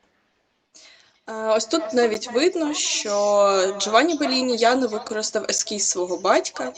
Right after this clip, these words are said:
який був написаний за десять років, е, навіть двадцять, е, до створення картини.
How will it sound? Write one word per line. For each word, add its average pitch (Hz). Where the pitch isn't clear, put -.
який 202
був 202
написаний 196
за 196
десять 190
років, 247
е, 196
навіть 190
двадцять, 180
е, 185
до 208
створення 202
картини. 151